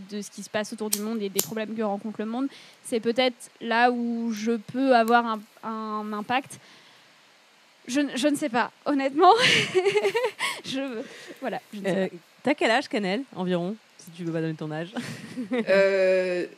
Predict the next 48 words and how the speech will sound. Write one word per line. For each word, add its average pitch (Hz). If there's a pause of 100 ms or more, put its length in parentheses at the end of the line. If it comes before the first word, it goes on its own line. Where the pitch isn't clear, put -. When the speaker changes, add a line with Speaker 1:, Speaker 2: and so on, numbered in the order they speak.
(140)
Speaker 3:
je 202
vais 202
avoir, 208
je 208
vais 226
avoir 214
vingt-quatre 214
ans 220
demain. 208
Speaker 2:
Euh, 160 (220)
Esther, 185
t'as 233
quel 220
âge ? 269 (2250)
Speaker 1:
J'ai, 214
j'ai 208
Speaker 2:
Ok, 202
Speaker 1:
vingt-quatre 202
Speaker 2:
vous 175
Speaker 1:
ans. 175
Speaker 2:
avez 170
le 175
même 160
âge. 139
Ok. 147
Moi, 180
j'ai 214
dix 208
ans 202
de 196
plus, 156
hein. 135
Moi, 165
j'ai 165
trente-trois 175
ans, 180
euh, 151 (560)
euh, 139 (280)
bientôt 156
trente-quatre, 180
Speaker 3:
Ok. 165
Speaker 2:
donc, 160
euh, 160
voilà, 147 (140)
c'est, 143 (560)
c'est 165
peut-être, 175
euh, 147